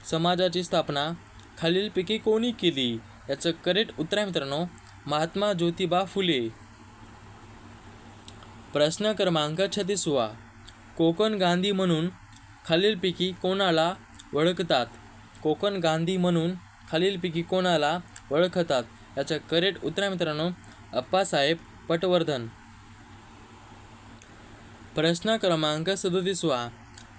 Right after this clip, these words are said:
कलम डॅडॅसनुसार राष्ट्रपती हा तिन्ही संरक्षण दलांचा प्रमुख असतो. कलम डॅडॅसनुसार राष्ट्रपती हा तिन्ही संरक्षण दलांचा प्रमुख असतो.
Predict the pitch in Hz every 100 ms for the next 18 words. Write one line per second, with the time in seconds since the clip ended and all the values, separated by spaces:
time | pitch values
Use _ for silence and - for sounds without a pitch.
0 | - 156 175 208 180 170 170 185 190 175
1 | 170 147 165 - - - 139 139 147 -
2 | 196 196 170 160 165 160 151 156 165 -
3 | - 180 190 208 220 208 180 170 180 180
4 | 185 156 165 170 165 165 165 170 185 185
5 | 175 170 139 113 - - - - - 151
6 | 160 185 175 156 170 170 170 - 147 143
7 | 165 - - - 135 147 - 180 180 180
8 | 156 143 143 160 - - - 175 185 208
9 | 185 165 170 180 170 165 160 156 147 165
10 | - - - 165 160 185 170 156 170 160
11 | 120